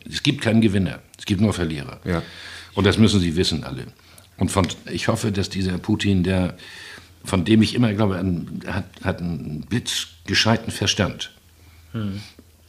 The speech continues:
Speaker 3: Und im Grunde
Speaker 1: Was ich inzwischen ein bisschen den, den Glauben verloren habe.
Speaker 2: Ja.
Speaker 1: Also wer, wer historisch anfängt, so zu denken wie er, von einem Großreich,
Speaker 3: Ja.
Speaker 1: Neozar zu sein, äh, das ist mit, mit Ratio von, von kantischer Größenordnung nicht mehr zu erklären.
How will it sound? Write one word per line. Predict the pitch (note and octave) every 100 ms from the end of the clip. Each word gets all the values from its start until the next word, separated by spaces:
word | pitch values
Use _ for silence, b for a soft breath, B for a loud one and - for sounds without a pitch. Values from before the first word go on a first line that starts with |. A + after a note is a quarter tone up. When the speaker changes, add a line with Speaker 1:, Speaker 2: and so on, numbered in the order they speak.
| - -
Speaker 3:
Und | A#2
im | A#2
Grunde | B2+
Speaker 1:
Was | A#2 A#2+
ich | C3
inzwischen | A#2 C3 B2
ein | A2+ G2+
bisschen | A2 A2 G#2
den, | G2+ F2
den | G#2
Glauben | F#2 G2+ G2+
verloren | G2 G#2 G2+ F#2 D2
habe. | C2 B B
Speaker 2:
Ja. | - F#2
Speaker 1:
Also | E2 F#2 E2
wer, | F2+ D#2
wer | F#2+
historisch | G#2 - G2+ G#2+ A2+ F#2+ -
anfängt, | G#2 F#2 F#2 -
so | G2
zu | F#2+ F2+
denken | D#2+ F#2 F#2 D#2
wie | D#2
er, | D#2+ C#2+
von | F#2
einem | D#2 F2
Großreich, | E2 F#2+ F#2+ - A2+ A2+ -
Speaker 3:
Ja. | - B B B B
Speaker 1:
Neozar | F2 G2+ G2+ F2+ - - F#2 F#2 F2+
zu | F2+ D#2+
sein, | E2+ E2+ E2+ D#2+ B B B B - D#2+
äh, | F#2+ F#2 C#2 -
das | F#2+ -
ist | A#2 -
mit, | G2 F#2+ -
mit | F2+ -
Ratio | F#2 G2+ - G2 G2
von, | E2+ F2 D2+
von | - D#2+ D#2
kantischer | - G#2 F#2+ G2+ F#2+
Größenordnung | D2 F2+ F#2 E2 E2 E2+ F2
nicht | F2+
mehr | F#2 E2
zu | -
erklären. | F2+ - G#2 A2+ D2